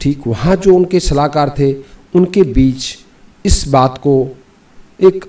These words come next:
अलग तरह से कहा। उन्होंने कहा, "आज हम जब भ्रमण के लिए निकले थे तो आपने कुछ विशेष देखा?" सभी ने ना कह दिया। महाराज साहब को थोड़ा अजीब लगा, "क्योंकि एक नया व्यक्ति है, शहर के बीच अंदर है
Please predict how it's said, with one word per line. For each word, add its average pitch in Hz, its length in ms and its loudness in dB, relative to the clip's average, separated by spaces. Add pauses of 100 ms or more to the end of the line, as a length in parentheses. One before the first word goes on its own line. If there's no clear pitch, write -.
अलग 190 240 4
तरह 127 160 -2
से 127 160 -4
कहा। 113 420 -8 (520)
उन्होंने 135 320 0
कहा, 131 540 -4
"आज 165 240 2
हम 175 160 2
जब 151 300 0 (500)
भ्रमण 139 260 2
के 139 120 -2
लिए 127 140 0
निकले 120 300 -4
थे 123 200 -4
तो 123 220 -8
आपने 175 320 -2
कुछ 185 300 -2
विशेष 156 360 -4
देखा?" 135 480 -4 (480)
सभी 131 320 -2
ने 127 320 -2 (120)
ना 120 220 -4
कह 123 220 -6
दिया। 117 380 -4 (540)
महाराज 117 360 -4
साहब 120 200 -4
को 107 300 -4
थोड़ा 107 320 -8 (160)
अजीब 170 220 0
लगा, 127 400 -2 (280)
"क्योंकि 214 300 0
एक 214 140 0
नया 202 260 4
व्यक्ति 190 400 2
है, 170 220 4
शहर 151 320 0
के 156 140 -2
बीच 143 560 -2
अंदर 135 240 -2
है 127 440 -2